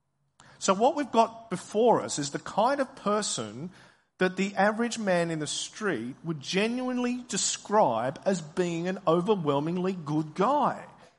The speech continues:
We would look at this bloke and say, "He's a good bloke." But he asked a very important question, and a question that I think actually reveals that in his heart,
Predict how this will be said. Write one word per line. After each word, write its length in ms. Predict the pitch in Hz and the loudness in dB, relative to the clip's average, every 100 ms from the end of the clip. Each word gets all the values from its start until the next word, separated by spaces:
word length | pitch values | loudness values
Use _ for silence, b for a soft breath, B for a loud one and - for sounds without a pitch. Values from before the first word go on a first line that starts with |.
| b - | b -2
We 260 | 185 294 | 2 4
would 220 | 311 277 | 4 6
look 180 | 240 208 | 6 4
at 80 | 190 | 0
this 160 | 165 - | -4 -4
bloke 300 | - 135 135 | 2 2 4
and 100 | 131 | 4
say, 320 | 165 160 160 B B B | 6 6 4 B B B
"He's 220 | 311 349 | -6 -2
a 60 | 381 | -2
good 240 | 339 240 | 0 0
bloke." 420 | 165 311 339 - - - _ _ _ _ _ _ _ _ _ _ _ _ _ _ _ _ _ _ _ | 0 -2 -4 -8 -16 -20 _ _ _ _ _ _ _ _ _ _ _ _ _ _ _ _ _ _ _
But 120 | 208 220 | 2 4
he 100 | 233 | 4
asked 260 | 285 277 | 2 0
a 40 | 247 | -2
very 260 | 208 208 | 0 0
important 440 | 196 - 190 180 170 | -2 -2 -4 -4 -8
question, 500 | - 214 - 117 - _ b b b b | -8 -6 -6 -10 -16 _ b b b b
and 120 | 190 | 0
a 60 | 196 | 2
question 520 | - 285 - 339 190 | 0 0 0 -2 2
that 120 | 175 | 6
I 200 | 175 240 | 6 6
think 180 | 226 185 | 2 2
actually 300 | 147 - 147 | 2 2 -2
reveals 640 | 147 135 147 214 160 131 | -2 0 0 2 0 0
that 140 | 147 156 | -4 -4
in 100 | 151 | -4
his 140 | 135 | -6
heart, 500 | - 220 208 120 - | -4 0 0 -2 -6